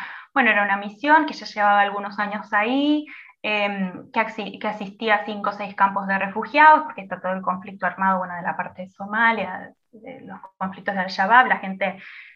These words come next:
eh, se mueve mucho, hay mucho desplazamiento interno, muchos refugiados, mucho movimiento por el lado de Kenia, ahí está bien la, la triple frontera.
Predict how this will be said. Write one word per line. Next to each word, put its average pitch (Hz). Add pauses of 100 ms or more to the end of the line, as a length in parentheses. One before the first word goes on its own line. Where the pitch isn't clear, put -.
eh, 175
se 196
mueve 196
mucho, 277
hay 202
mucho 196
desplazamiento 190
interno, 214
muchos 190
refugiados, 196
mucho 190
movimiento 202
por 175
el 175
lado 190
de 175
Kenia, 208 (560)
ahí 185
está 190
bien 202
la, 180
la 180
triple 220
frontera. 285